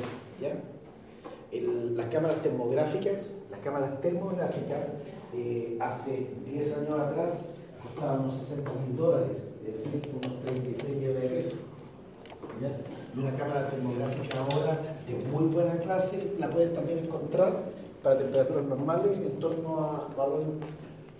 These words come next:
de un poco menos de dos millones de pesos, ¿ya? Ha variado mucho de treinta, no digo que sea barata, pero de treinta a dos, ahí es una buena variación, ¿ya? Eh, coeficiente de emisividad, ¿ya? Por lo tanto, no, no puedo decir que los equipos sean más baratos o más caros, porque hay, porque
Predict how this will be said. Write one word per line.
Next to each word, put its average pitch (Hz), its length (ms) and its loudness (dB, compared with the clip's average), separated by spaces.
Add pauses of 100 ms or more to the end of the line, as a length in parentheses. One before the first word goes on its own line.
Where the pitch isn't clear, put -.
(140)
de 139 380 -2 (560)
un - 60 -14
poco 151 180 -4
menos 151 200 0
de 143 60 2
dos 143 120 -2
millones 139 240 0
de 139 60 0
pesos, - 280 -2 (580)
¿ya? - 120 -2 (520)
Ha 120 100 -4
variado 127 340 2
mucho 147 240 -2
de 123 60 2
treinta, 156 360 0
no 123 120 -2
digo 131 120 0
que 127 60 -2
sea 143 120 -4
barata, - 360 0
pero 120 160 0
de - 0 -
treinta 139 320 -2
a 123 40 -4
dos, - 200 -2 (580)
ahí - 180 -4
es - 160 -8
una 120 120 -4
buena 127 220 -2
variación, 127 360 -2 (560)
¿ya? - 1400 -10
Eh, 113 220 0
coeficiente - 480 -4
de 131 60 0
emisividad, - 540 -2 (520)
¿ya? - 240 -2 (680)
Por 143 100 2
lo - 40 6
tanto, 170 220 8
no, 151 120 2
no - 320 0
puedo 170 180 10
decir 170 220 10
que 208 120 10
los 175 120 12
equipos 175 220 6
sean 175 200 6
más 156 120 6
baratos 160 300 8
o - 20 2
más 156 120 2
caros, 180 300 6
porque - 260 4
hay, 147 240 6
porque - 180 -4